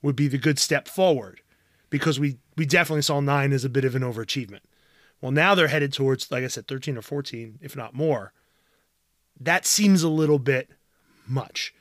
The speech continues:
And when you get into the playoffs, and I know, yes, enjoy it, it's a different season. When you get into the playoffs, that fourteen or fifteen win record they might have goes out the window.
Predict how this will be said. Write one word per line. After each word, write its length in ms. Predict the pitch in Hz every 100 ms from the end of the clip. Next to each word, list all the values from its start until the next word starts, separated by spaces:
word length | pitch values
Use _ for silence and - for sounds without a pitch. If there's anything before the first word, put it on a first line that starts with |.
| _ _ _ -
And 140 | 147 160
when 100 | 160
you 80 |
get 160 | 151 160
into 160 | 160 139
the 100 | 131
playoffs, 460 | 131 120 127 -
and 80 | 120
I 80 | 131
know, 200 | 127 127
yes, 340 | 127 131 -
enjoy 400 | 147 135 135 135
it, 160 | 127 131
it's 120 | -
a 40 |
different 280 | 127 - 127
season. 380 | - 127 127 123 - -
When 140 | - 156
you 80 | 160
get 120 | 175
into 200 | 180 170
the 100 | 143
playoffs, 580 | 143 147 165 180 - - _ _ _ _
that 180 | 156 -
fourteen 400 | 180 160 - 160
or 60 | 143
fifteen 480 | 156 - 165 147
win 160 | 147 143
record 480 | 127 135 180 185 175 - - _ -
they 100 | 175
might 180 | 180
have 420 | 165 190 196 196 - _ _ _ _ _ _ _ _ _ -
goes 260 | 165 175 170
out 160 | 160
the 80 | 151
window. 560 | 147 160 151 131 123